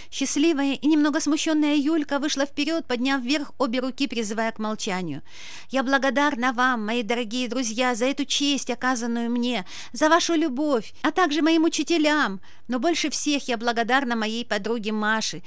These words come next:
без которой я никогда бы не выиграла этот конкурс.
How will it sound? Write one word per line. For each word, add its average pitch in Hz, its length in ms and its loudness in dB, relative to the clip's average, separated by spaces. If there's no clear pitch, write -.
без - 160 -6
которой 262 320 -2
я 285 120 0
никогда 302 520 2
бы 233 100 -2
не 240 140 0
выиграла 220 500 -2
этот 220 300 -4
конкурс. 202 600 -6